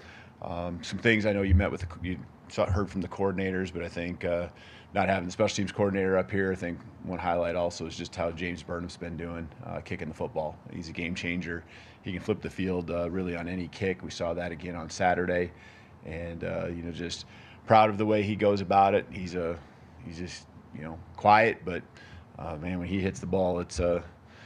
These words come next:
it makes some noise, and, uh, you know, I mean that in a lot of ways. And so it's, uh, fun seeing him do his thing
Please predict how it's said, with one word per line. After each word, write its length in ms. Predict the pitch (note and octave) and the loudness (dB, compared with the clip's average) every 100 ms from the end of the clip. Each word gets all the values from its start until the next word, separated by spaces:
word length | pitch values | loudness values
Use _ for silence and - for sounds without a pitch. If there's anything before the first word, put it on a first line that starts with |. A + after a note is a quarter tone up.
| - D#2+ | -14 -10
it 80 | - | -4
makes 220 | F#2 F#2+ | -2 -2
some 100 | - | 0
noise, 320 | F#2+ F#2 D#2+ F2 | 0 0 0 -4
and, 340 | F2 F#2 F2 | -4 -4 -4
uh, 280 | F2 F2 E2+ - - | -4 -4 -4 -8 -12
you 60 | |
know, 60 | - | -6
I 40 | |
mean 180 | F2+ F#2+ | -4 -2
that 100 | G2 | -2
in 60 | F#2 | 0
a 60 | |
lot 180 | G2 F#2 | 0 0
of 60 | E2 | 0
ways. 300 | D#2+ D#2 - | -4 -6 -8
And 180 | C#2+ - | -10 -8
so 280 | F#2+ E2 | -4 -2
it's, 240 | D#2+ D#2 - | -2 -4 -4
uh, 100 | E2 | -2
fun 240 | - F2+ | -2 -2
seeing 260 | F2+ G2 F2 | -2 -4 -4
him 220 | F2+ F2+ | -4 -4
do 140 | F2+ | -4
his 260 | F2 F2+ F2+ | -4 -4 -4
thing 340 | F2+ F2+ E2 | -4 -4 -4